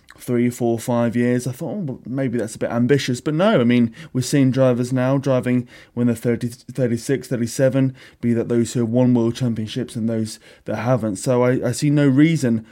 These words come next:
owing to this season, how well he's been able to hit the ground running, if you will, and the fact that he's had an impact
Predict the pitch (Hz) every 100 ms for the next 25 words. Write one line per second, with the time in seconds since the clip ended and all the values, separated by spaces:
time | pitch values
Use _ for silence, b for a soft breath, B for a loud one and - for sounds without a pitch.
0 | B 127 127 120 - 120 117 113 b b
1 | 120 156 - 135 127 127 120 123 120 143
2 | 143 127 123 120 117 120 131 120 117 B
3 | - 139 143 127 131 127 127 127 123 120
4 | 127 113 123 127 131 B B - 120 113
5 | 131 - 113 120 - - b b _ 135
6 | 135 135 147 147 135 143 - -